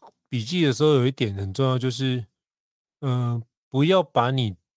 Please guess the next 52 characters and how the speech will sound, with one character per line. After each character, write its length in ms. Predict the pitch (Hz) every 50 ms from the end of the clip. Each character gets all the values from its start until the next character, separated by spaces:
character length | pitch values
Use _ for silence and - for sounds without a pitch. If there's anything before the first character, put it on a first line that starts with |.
| _ _ _
写 160 | - 117 110 104
下， 360 | 95 - - - 147 139 131
就 200 | 120 - - 180
是 140 | 202 196 156 -
你 100 | 127 110
做 180 | - 180 175
错 160 | 147 170 165 139
的 20 |
题 160 | 123 117 113
目， 340 | 113 135 143 127 110 107 104 _ _ _ _ _ _ _
最 100 | - 165
好 140 | 139 117 107
是 220 | - - 135 131
汇 360 | 120 - _ _ - 185 151 123
整 200 | - - 101 95
写 120 | 98 101
在 140 | 101 127 131
同 160 | - 110 107
一 40 | 113
本 200 | 107 117 104 101
笔 100 | 98 90
记 140 | 85 110 110
上 200 | - - 107 101
面。 260 | 104 107 104 98 - _ _ _ _ _ _ _ _ _ _
然 160 | - 131 127
后 340 | 151 180 180 175 165 147 - _ _ _ _ _ _
我 120 | - 131 123
通 120 | 180 196
常 100 | 185 156
会 140 | 151 165 160
先 160 | 160 165 160
做 160 | 160 165 147
一 60 | 131
遍 200 | 120 147 143 131 117 -
笔 180 | - 101 90
记， 440 | 82 - - - 131 117 104 95 - _ _ _
做 120 | - 170 151
完 180 | 127 110 107 104
之 180 | - 123 123
后， 320 | 120 139 139 123 110 107 113
我 120 | 117 113 107
做 180 | - 175 165
错 160 | 147 156 156 135
题 140 | - 120
目 140 | 117 131 143 131 113
我 40 | 107
会 100 | 117 123
贴 200 | - - 123 123
成 200 | 117 117 98 104
便 200 | 104 120 117 110
利 120 | 110 107
贴。 340 | 95 - - 101 98 98 92